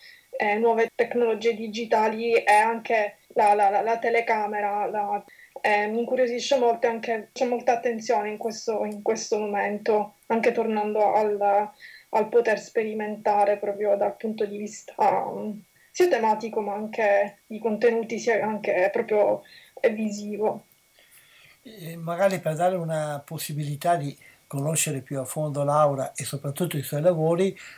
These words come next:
Speaker 2: ricordiamo che si può accedere a una visione di alc-, almeno di alcuni di essi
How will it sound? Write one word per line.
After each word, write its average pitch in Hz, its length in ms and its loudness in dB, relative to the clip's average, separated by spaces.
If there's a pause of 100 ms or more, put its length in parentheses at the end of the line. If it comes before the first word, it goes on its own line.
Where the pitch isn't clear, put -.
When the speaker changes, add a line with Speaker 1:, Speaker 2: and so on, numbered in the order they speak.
(120)
Speaker 2:
ricordiamo 143 760 0
che 139 220 -6
si - 160 -6
può 151 320 2
accedere 151 580 -2
a 139 40 -4
una 139 160 -2
visione 139 420 -2
di 131 160 -8
alc-, - 260 -14
almeno 143 360 -2
di 131 100 -8
alcuni 151 320 -4
di 156 260 -2
essi 165 340 -6